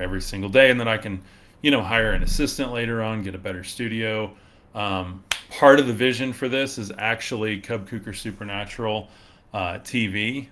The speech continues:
that you'll be able to stream on your television or your Roku or any of your streaming devices like that, that'll actually be produced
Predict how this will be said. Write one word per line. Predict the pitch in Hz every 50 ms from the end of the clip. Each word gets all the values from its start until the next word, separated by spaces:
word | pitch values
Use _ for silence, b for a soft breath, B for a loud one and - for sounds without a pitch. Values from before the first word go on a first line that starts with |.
| -
that | 107 101 101 95 95
you'll | 110 107 107 110 101
be | 104 110
able | 107 101 104 98
to | 98
stream | - - - 110 104 104 95
on | 95 98
your | 95 92 87
television | - - - 123 120 117 107 95 98 95 92 90 98 92 90 92 92 95 - - - - -
or | 104 95
your | 92 87 87
Roku | 90 95 104 107 107 101 - - 120 107 107 104
or | 98 92 95
any | - 101 101 104 104 104
of | 98 95
your | 95 90
streaming | - - - 113 98 98 95 92 87
devices | 87 90 85 90 87 92 92 - - 101 90 90
like | 90 85 87 87 -
that, | - 101 95 92 - B B B B B B B B B B -
that'll | 113 120 117 113 123
actually | 127 135 131 - 147 143
be | 120 117 120
produced | 101 - - 104 98 113 127 143 143 - - -